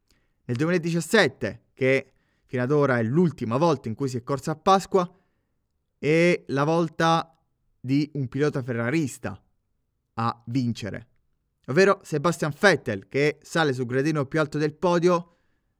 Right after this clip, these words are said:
davanti alle Mercedes di Lewis Hamilton e Valtteri Bottas.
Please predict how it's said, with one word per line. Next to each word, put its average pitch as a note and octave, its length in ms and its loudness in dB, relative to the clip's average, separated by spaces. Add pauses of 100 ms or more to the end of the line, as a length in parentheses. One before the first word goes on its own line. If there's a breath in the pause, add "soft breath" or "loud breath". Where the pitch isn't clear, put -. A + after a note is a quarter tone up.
davanti D3+ 440 0
alle C#3+ 80 0
Mercedes C#3 580 -2
di B2 180 -4
Lewis D#3+ 360 2
Hamilton C#3 680 -4
e C3 140 -6
Valtteri B2 480 -2
Bottas. F#2+ 640 -14